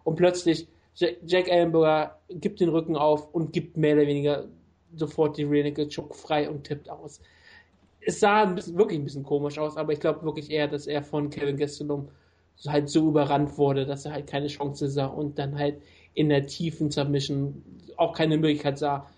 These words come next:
sich rauszukämpfen und Ellenberger halt einfach aufgab. Also das, ich, ich war natürlich mehr bei den Leuten immer so ein Halbwitz, dass er,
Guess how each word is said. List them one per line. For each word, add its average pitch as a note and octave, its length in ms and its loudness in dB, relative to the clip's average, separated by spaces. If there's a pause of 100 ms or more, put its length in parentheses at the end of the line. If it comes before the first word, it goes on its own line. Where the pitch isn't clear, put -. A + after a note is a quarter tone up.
(120)
sich D3 200 -4
rauszukämpfen C#3+ 680 -2
und C#3+ 160 -6
Ellenberger C#3+ 420 2
halt C#3 200 -8
einfach - 120 -20
aufgab. - 420 -20 (280)
Also E3+ 220 4
das, - 240 -2 (220)
ich, - 220 -4
ich D#3+ 120 -2
war F#3+ 100 6
natürlich F#3+ 320 0
mehr D#3+ 280 4
bei D#3+ 120 0
den D3+ 200 0
Leuten D3+ 260 0
immer D3 160 0
so C#3+ 80 -2
ein C#3 80 -4
Halbwitz, D#3 500 0
dass D3 220 -6
er, D3 240 0